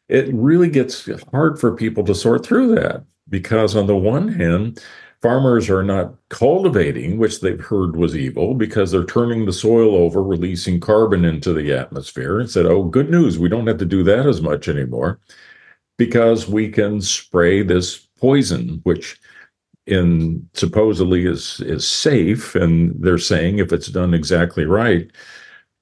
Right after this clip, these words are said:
But when you start working in these areas, when is it ever done exactly right?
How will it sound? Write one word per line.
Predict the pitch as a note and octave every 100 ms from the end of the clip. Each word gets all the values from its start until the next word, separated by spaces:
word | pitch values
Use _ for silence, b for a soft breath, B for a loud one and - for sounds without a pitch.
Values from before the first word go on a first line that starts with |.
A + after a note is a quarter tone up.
| _ -
But | A2+
when | A#2+ B2
you |
start | G2 B2 A2
working | A#2 D#3+ E3+ D#3+
in | G2
these | E2+ D2+ C#2+
areas, | B1+ B1+ G2+ F2+
when | B2+
is | D3 C#3
it | A#2+
ever | B2 D3+
done | F#2 D#2
exactly | A#1+ C#2+ - - A#1
right? | A#1+ A#1